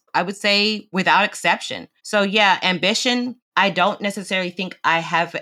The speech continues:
ever been an ambitious person other than when I was a child. My ambition now is for empowering other Black women and making sure that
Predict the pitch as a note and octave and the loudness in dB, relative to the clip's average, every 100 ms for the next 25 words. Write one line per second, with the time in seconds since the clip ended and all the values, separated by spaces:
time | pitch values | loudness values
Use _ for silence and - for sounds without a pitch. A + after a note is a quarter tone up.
0 | - - D#3+ G#3 A#3+ C3+ B2 A#2+ A#2+ A#2+ | -12 0 0 2 -2 -2 -4 -4 -6 -6
1 | A#2 - - B2+ A2+ - - - D3 C#3 | -8 -12 -10 -10 -8 -12 -8 -4 -4 -4
2 | C3+ C3+ A#2+ B2+ B2 A#2+ - C3 D#3+ D3 | -6 -4 -4 -4 -6 -8 -12 -6 0 2
3 | D3+ B2 - _ _ - D#3+ D#3+ F3 E3 | 2 0 -8 _ _ -2 0 2 0 0
4 | E3+ F#3+ F#3 D#3+ C#3+ D3 D#3 F3+ F#3 _ | -2 -2 -4 -2 2 4 4 2 -4 _
5 | D#3 D#3+ D#3 D3+ C#3+ - - - D#3 D3+ | 0 4 2 0 -6 -18 -12 -2 2 2
6 | C#3 C#3 - D#3+ D3+ - C3 A#2 C3 C#3 | 2 0 -4 -8 -2 2 2 2 -2 -8
7 | - C#3+ C3+ A#2+ G#2 F#2 - G#2 - D3 | -4 -2 -2 -4 -4 -6 -6 -10 -10 -16
8 | _ - C#3 C3+ D3 D3+ D3+ - D3 C#3+ | _ -6 -4 -2 -4 -4 -8 -4 -2 0
9 | A#2 A#2 G2+ | 2 2 2